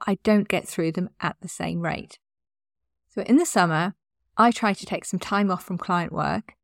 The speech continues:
and focus on rest, relaxation, time with the family, as well as making some time to focus on my actual business. 'Cause of course, when you take that time to relax and read, the ideas tend to come flooding in. And I read.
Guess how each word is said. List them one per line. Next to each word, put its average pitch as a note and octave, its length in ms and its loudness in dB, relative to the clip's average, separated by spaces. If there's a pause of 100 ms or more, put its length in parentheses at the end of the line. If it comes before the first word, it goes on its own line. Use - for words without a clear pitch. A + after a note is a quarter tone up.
(300)
and F#3+ 100 -6
focus - 320 -4
on F3 200 -2
rest, - 500 -2 (160)
relaxation, G3+ 800 0 (600)
time C#4 220 4
with B3+ 120 2
the G#3+ 60 2
family, F3 520 2 (200)
as A#3 140 -4
well A3+ 160 4
as A3+ 100 -2
making F#3+ 320 0
some G3+ 200 -6
time E3 280 -4
to - 100 -12
focus - 340 -4
on - 120 -4
my E3+ 140 0
actual D#3+ 300 -8
business. - 500 -4 (800)
'Cause B3 180 2
of A#3+ 60 0
course, F#3 500 6
when G#3 160 2
you B3 100 6
take - 300 0
that - 180 -4
time F3+ 280 -4
to - 120 -14
relax D#3 640 -2
and F#3 160 0
read, D#3+ 460 -2 (480)
the - 180 -4
ideas F#3+ 420 2
tend E3+ 280 -8
to - 60 -20
come F3+ 180 -2
flooding D#3 420 -6
in. D#3 220 -8 (1500)
And C#4+ 100 6
I D4+ 80 2
read. C#4+ 540 -2